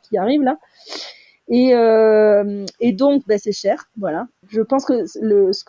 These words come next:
la, la qualité de la, de la, de ce qu'on va voir, euh, m'étonne pas tant que ça en termes de prix. Après, euh, voilà. Souvent, on a l'image quand on voyage, ah, c'est le Pérou, donc c'est forcément, c'est pas cher, euh,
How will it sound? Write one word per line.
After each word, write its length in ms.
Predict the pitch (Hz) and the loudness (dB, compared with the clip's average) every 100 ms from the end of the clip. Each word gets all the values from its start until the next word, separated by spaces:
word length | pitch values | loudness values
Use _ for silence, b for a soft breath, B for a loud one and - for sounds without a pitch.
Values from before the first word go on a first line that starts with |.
| - | -4
la, 220 | 202 185 | -2 0
la 160 | 185 | -2
qualité 520 | 185 240 262 254 269 269 | 0 0 0 0 0 0
de 140 | 220 | 2
la, 540 | 220 202 190 185 185 - b b b b | 2 2 2 2 -2 -6 b b b b
de 80 | 202 | -2
la, 260 | 208 196 190 _ 196 | 0 0 -2 _ -10
de 160 | 190 185 | -6 -6
ce 80 | |
qu'on 240 | - 208 202 | -4 -4 0
va 160 | 202 | 0
voir, 460 | 202 208 269 302 285 | 0 2 0 0 0
euh, 560 | 226 208 196 196 185 180 185 _ _ _ _ | 0 2 2 2 0 -4 -10 _ _ _ _
m'étonne 460 | 202 202 214 233 226 | -4 -2 0 0 0
pas 180 | - 247 | 0 0
tant 160 | 254 | 0
que 100 | 247 | -4
ça 140 | - 254 | -2 -2
en 140 | 240 | 0
termes 220 | 226 214 | 0 -2
de 100 | 214 | -2
prix. 260 | 220 - 214 | -4 -4 -4
Après, 500 | 185 - 226 254 247 | -4 -4 0 2 2
euh, 220 | 202 190 | 2 0
voilà. 320 | 185 180 165 - - 170 196 | 0 -2 -4 -8 -14 -10 -8
Souvent, 340 | - 247 277 | -2 0 2
on 60 | 262 | 2
a 100 | 233 | 2
l'image 400 | 240 247 262 277 | 2 2 2 0
quand 220 | 240 233 | -2 0
on 80 | 226 | 0
voyage, 460 | 214 220 254 254 | 2 2 0 0
ah, 60 | 233 | -4
c'est 160 | - | -4
le 40 | 220 | -4
Pérou, 400 | - 220 226 240 | -2 -2 0 -2
donc 160 | 214 | -4
c'est 140 | 202 202 | -4 -6
forcément, 360 | 202 - 208 | -8 -10 -8
c'est 140 | 208 226 | -6 -6
pas 160 | 226 | -6
cher, 480 | 196 - 220 240 233 | -6 -4 -2 -2 -2
euh, 180 | 214 202 | -2 -4